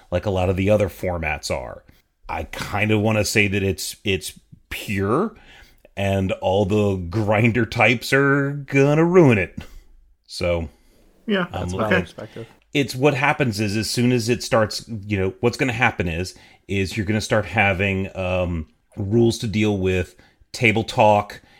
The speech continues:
Speaker 1: and politicking and all that kind of stuff. And whatever becomes expected at tournaments is going to become the norm at the kitchen table too.
Speaker 3: I, I'm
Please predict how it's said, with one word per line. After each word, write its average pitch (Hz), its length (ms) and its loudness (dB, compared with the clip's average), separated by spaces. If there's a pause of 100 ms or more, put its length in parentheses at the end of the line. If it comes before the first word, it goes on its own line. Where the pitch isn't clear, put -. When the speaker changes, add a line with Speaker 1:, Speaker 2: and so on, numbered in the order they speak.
(160)
Speaker 1:
and 85 380 -8
politicking 104 1000 0 (260)
and 92 160 -6
all 101 240 0
that 104 160 0
kind 98 260 -4
of 87 80 -6
stuff. 117 340 0 (240)
And 82 200 -6
whatever 101 380 0
becomes 113 680 -2 (340)
expected - 960 -2
at 104 180 -2
tournaments 98 720 0 (280)
is 98 160 -2
going 127 640 2
to - 140 -6
become 104 800 -2 (380)
the 92 220 -2
norm 101 600 0 (100)
at 95 260 -4
the 104 80 -6
kitchen 95 420 -4
table 87 540 -2
too. - 260 -4 (340)
Speaker 3:
I, 165 540 -8 (160)
I'm 214 400 -2